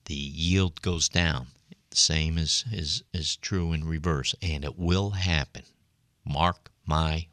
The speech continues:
words. I can't make guarantees in my business. I guarantee you interest rates are going up. I just can't tell you when. And that means that the price of bonds will go down.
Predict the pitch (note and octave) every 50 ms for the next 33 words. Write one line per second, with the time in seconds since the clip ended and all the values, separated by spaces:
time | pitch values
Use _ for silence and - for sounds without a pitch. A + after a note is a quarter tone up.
0 | _ - D2 C#2+ C2 B1 B1 - - - - C#2+ C#2+ D2 - - F2+ - - G2+
1 | F#2+ E2+ D#2+ - - F#2 F2 E2+ E2 D#2 - - F2+ E2 D2+ - D#2+ D2+ D2+ D#2
2 | D#2 C#2+ D#2 E2+ D#2 - - E2+ E2 - - _ - - - - - - - -
3 | - - E2+ C#2+ - F2+ G2+ A#2 B2+ B2 - - - A#2 G2 D#2+ D2 C#2+ C2+ C#2
4 | - _ - - F#2+ F2+ - - E2+ - - F2+ E2 D2+ - - D#2+ C#2+ D2+ D#2+
5 | D#2 D#2 D#2 C#2+ C#2+ C2+ - - - C#2 C#2 - - G2+ - - - - G#2 G2+
6 | F#2+ F2 - - - F2+ E2+ D#2+ D#2 D#2 D2+ D#2 D2+ C2 - - _ - _ _
7 | - - - - - - _ - - _ _ _ - - _ - - - D2+ D#2
8 | E2 G2 - - G#2 F2+ F2 F2+ - - - - - E2 - - - F2 E2 E2
9 | D#2+ - - F2 E2 - D#2 C#2+ C#2+ C#2+ D2 C#2+ - - D#2+ C#2 - E2+ D#2+ D2+
10 | F#2 G2+ G#2 -